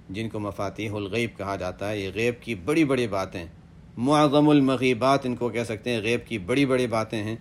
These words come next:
یہ اللہ تعالیٰ کے لیے مخصوص ہیں۔ اس میں اللہ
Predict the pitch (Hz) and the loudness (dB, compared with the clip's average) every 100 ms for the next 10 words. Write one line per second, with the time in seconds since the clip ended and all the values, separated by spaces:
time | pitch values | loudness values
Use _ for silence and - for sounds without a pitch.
0 | - - - 95 107 101 98 90 95 98 | -14 -20 -16 -8 -4 -4 -4 -6 -6 -6
1 | 95 95 90 87 - 85 - 131 127 135 | -6 -8 -8 -10 -12 -14 -8 -4 -4 -2
2 | 139 - - - - 135 123 117 113 - | -4 -6 -20 -18 -10 -8 -4 -2 -4 -8
3 | - - - - - - - - - - | -20 -20 -20 -20 -20 -20 -20 -20 -20 -20
4 | - 120 127 127 | -6 -2 2 2